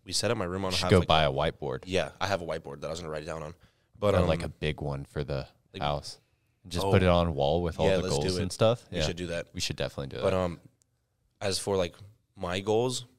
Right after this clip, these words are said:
Speaker 1: I literally just wanna be able to have a schedule, be disciplined, and, like, prove to myself that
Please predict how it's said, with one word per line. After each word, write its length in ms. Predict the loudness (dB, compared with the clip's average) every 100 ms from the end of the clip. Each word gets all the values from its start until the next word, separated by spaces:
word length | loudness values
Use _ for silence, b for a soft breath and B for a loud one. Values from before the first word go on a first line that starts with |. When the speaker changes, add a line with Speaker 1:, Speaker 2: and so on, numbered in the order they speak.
| _ _ _ -8
Speaker 1:
I 100 | -6
literally 340 | -2 0 0
just 180 | 0 -2
wanna 200 | -2 -2
be 160 | -2 -2
able 140 | -4 -4
to 180 | -6 -6 -12 -20 _ _
have 120 | -6
a 60 | -2
schedule, 480 | -2 -4 -6 -8 -10 _ _ -12
be 140 | -8
disciplined, 580 | -4 -4 -6 -8 -10 -12 -12
and, 120 | -10
like, 180 | -10 -12
prove 240 | -12 -10
to 80 | -8
myself 460 | -6 -4 -4 -4 -6
that 220 | -8 -8